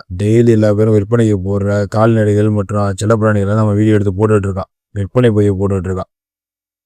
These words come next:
இதே மாதிரி உங்கள்ட்ட விற்பனைக்கு இருக்க அந்த ஆடு, மாடு, கோழி, புறா, இதெல்லாம் வீடியோ போடணும்னு நினைச்சேன்னா, மேல என்னோட நம்பர் YouTube-னு சொல்லி கொடுத்துட்டு பாருங்க. அந்த நம்பருக்கு WhatsApp-ல அனுப்பி விட்ருங்க. நம்ம இதே மாதிரியே உங்க வீடியோ கிரியேட் பண்ணி நம்ம போட்டு விட்ருவோம்.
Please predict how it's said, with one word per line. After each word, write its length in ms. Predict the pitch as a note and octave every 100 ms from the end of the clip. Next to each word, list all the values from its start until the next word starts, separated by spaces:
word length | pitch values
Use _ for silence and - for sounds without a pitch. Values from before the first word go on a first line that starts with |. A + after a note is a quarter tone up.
| -
இதே 120 | A2
மாதிரி 240 | A2 A#2+ A#2
உங்கள்ட்ட 400 | A2 A2+ A2+ A2
விற்பனைக்கு 420 | G2+ A#2+ A2+ A2
இருக்க 220 | G#2+ G#2+ A2
அந்த 180 | G#2 G#2 G#2
ஆடு, 220 | G#2 G2+
மாடு, 240 | G#2 G#2 G2+
கோழி, 280 | G#2+ G2+
புறா, 280 | F#2+ G#2 G#2+ G2 _ _ _ _ _ _ A2
இதெல்லாம் 400 | G#2 G#2 A2 A2
வீடியோ 260 | A2+ A2+
போடணும்னு 300 | G2+ A2 G#2+
நினைச்சேன்னா, 400 | G#2 F#2 G2 G#2 A2+ - _ G2
மேல 260 | A2 A#2+
என்னோட 240 | A2 G#2 G2+
நம்பர் 300 | G2+ A#2 A2
YouTube-னு 460 | A#2+ A#2 A2+ G#2+
சொல்லி 160 | G#2 G#2
கொடுத்துட்டு 360 | G#2 G2 G2+ F#2+
பாருங்க. 240 | F#2+ F2+ - _ _ _ _ G#2
அந்த 200 | G2+ G#2
நம்பருக்கு 500 | G#2 A2 A2 G#2+ D3 A2
WhatsApp-ல 480 | G#2+ A#2 G#2+ G#2
அனுப்பி 300 | G2+ A2 G2+
விட்ருங்க. 300 | G2+ F#2+ F#2+ F2+ _ _ _ _ _ _ _ -
நம்ம 220 | A2+ A2+
இதே 200 | A2 B2
மாதிரியே 320 | A#2 A2 A#2
உங்க 180 | A2+ A2
வீடியோ 320 | A2+ A2+ A2
கிரியேட் 300 | G#2 G#2+ F#2+
பண்ணி 180 | G#2 A#2
நம்ம 220 | A2+ G#2+ G2
போட்டு 200 | G#2+ G#2
விட்ருவோம். 300 | F#2+ F#2+